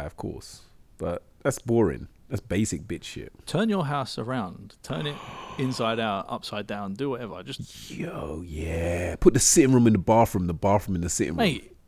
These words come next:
Speaker 2: have you ever watched telly in the bath?
Speaker 1: No.
Speaker 2: It's f-, much fun. <laughs>
Speaker 1: Why have I not done that? Whenever I think of watching telly in the bath, I always think of, uh, The Truman Show.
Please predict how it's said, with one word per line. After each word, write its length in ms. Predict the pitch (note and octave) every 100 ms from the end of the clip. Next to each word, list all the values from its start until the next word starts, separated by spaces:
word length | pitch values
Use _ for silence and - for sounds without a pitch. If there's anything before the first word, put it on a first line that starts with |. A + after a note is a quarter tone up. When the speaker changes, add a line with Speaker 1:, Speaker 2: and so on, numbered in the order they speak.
| _
Speaker 2:
have 140 | F3+ F#3+
you 60 | G3+
ever 220 | F3+ E3+
watched 360 | E3 E3 B2+ -
telly 240 | D#3+ D3+
in 60 | C#3+
the 60 | C#3+
bath? 380 | D#3+ F#3 - - _ _ -
Speaker 1:
No. 380 | D3+ D4 E2 - _ _ _ _ _ _
Speaker 2:
It's 180 | - -
f-, 140 | - - - - _ -
much 320 | A2+ C3 -
fun. 220 | A2+ F#2
<laughs> 680 | G2+ - - - - - -
Speaker 1:
Why 120 | F#3+ C5
have 100 | F4+
I 80 | G4
not 240 | G4 F4
done 220 | F4 E4
that? 180 | A3+ - - - - D3+
Whenever 240 | A#3+ C4+
I 40 |
think 160 | F#3+ G3
of 40 | F3+
watching 200 | E3 D#3
telly 220 | E3+ D#3
in 60 |
the 60 | C3
bath, 260 | A#2+ D3+ A#2
I 40 |
always 160 | C3+ C3
think 220 | C#3 A#2+
of, 200 | A#2+ G2+
uh, 160 | G#2+ G2+
The 80 | F#2+
Truman 340 | - C3+ G#2
Show. 340 | - E2+ D#2+